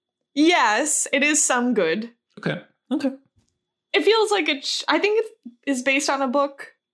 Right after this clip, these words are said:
Speaker 1: It feels, it feels like it would be a really good book.
Speaker 2: Okay.
Speaker 1: I don't know how else to say that.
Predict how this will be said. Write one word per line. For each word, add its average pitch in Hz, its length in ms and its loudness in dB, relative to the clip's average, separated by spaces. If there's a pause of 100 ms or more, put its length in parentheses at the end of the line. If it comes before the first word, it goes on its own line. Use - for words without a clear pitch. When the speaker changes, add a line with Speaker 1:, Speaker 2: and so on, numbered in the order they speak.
(140)
Speaker 1:
It 277 100 -2
feels, 277 220 2
it - 300 -6
feels 262 280 0
like 240 240 0
it 226 120 0
would 220 200 0
be 214 180 0
a 208 80 2
really 190 680 -2
good 185 360 -2
book. - 420 -6 (1000)
Speaker 2:
Okay. 123 200 -4
Speaker 1:
I 190 60 -2
don't 214 100 -2
know 202 120 -2
how 220 100 -2
else 196 140 -4
to 208 80 -6
say - 160 -6
that. - 220 -8